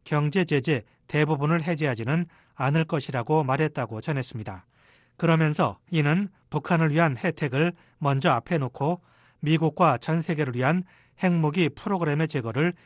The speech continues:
뒤에 두는 방식이라고 지적했습니다. 볼튼 보좌관은 그 같은 방식은 좋은 합의가 아니라며 심지어 하노이로 가기 전에 그 점을 분명히 했지만 북한이 그 이상 제한할 용의를 보이지 않았다고 말했습니다.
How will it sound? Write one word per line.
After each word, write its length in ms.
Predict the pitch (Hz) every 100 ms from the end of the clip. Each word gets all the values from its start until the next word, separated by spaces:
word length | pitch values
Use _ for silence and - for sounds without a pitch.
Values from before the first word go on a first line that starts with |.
| _ _
뒤에 280 | 160 156 151
두는 280 | 139 165
방식이라고 720 | 180 127 135 165 156 147 113 113
지적했습니다. 760 | 160 143 135 - 120 113 95 - _ _ _ _
볼튼 360 | - 151 175 180
보좌관은 520 | 156 147 135 147 107 - _
그 120 | -
같은 280 | 151 147 190
방식은 580 | 165 131 123 127 160 185 - _
좋은 280 | - 160 170
합의가 320 | 156 135 131
아니라며 520 | 147 123 110 110 160 156 _ _ _
심지어 500 | - 180 156 165 117 - _
하노이로 520 | - - 180 160 165
가기 280 | 180 147 139
전에 320 | 120 113 156 175 _ _
그 140 | - 160
점을 340 | 143 160 120 - _
분명히 420 | - 156 160 151 143
했지만 480 | 117 113 131 180 180 _ _ -
북한이 460 | 147 151 165 127 - _
그 120 | -
이상 380 | 151 127 156 170
제한할 420 | - 147 143 156
용의를 420 | 131 110 110 160 170 _ _
보이지 380 | 151 131 117 160
않았다고 580 | 139 160 156 117 104
말했습니다. 640 | 120 139 127 131 107 98